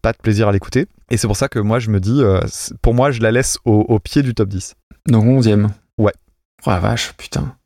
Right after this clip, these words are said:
Speaker 2: Euh, <laughs> et puis vu comme <laughs> je t'ai emmerdé avec, euh, Dahu, <laughs> j'imagine bien que tu vas, <laughs> tu, tu vas rien lâcher. <laughs>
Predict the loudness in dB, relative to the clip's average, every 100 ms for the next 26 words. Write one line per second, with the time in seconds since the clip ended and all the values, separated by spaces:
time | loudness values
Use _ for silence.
0 | _ 0 4 4 4 4 4 4 2 0
1 | -4 -8 -8 -8 -4 -2 2 2 2 4
2 | 4 2 2 2 0 -2 -2 -2 0 0
3 | 2 2 4 4 4 2 2 2 4 4
4 | 4 4 2 0 0 -2 0 0 2 2
5 | 2 2 2 -2 -2 0 0 0 -4 -4
6 | -2 -2 -2 0 0 2 2 0 2 0
7 | -2 -2 -4 -6 -4 0 2 2 2 2
8 | 2 2 -2 -2